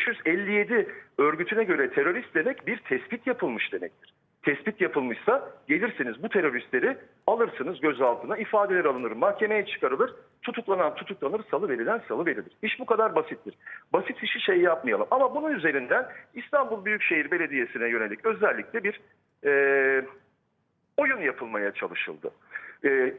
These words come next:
hiç önemli değil. Şimdi işte iddianamede yer alan bazı ifadeler doğru ve gerçekmiş gibi kamuoyuna lanse edildi.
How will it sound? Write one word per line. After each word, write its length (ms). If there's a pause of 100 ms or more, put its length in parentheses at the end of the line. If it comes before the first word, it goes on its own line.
(120)
hiç 160
önemli 420
değil. 200
Şimdi 300
işte 260
iddianamede 760
yer 200
alan 260 (220)
bazı 300
ifadeler 720 (600)
doğru 280
ve 100
gerçekmiş 720
gibi 320 (100)
kamuoyuna 480
lanse 440
edildi. 420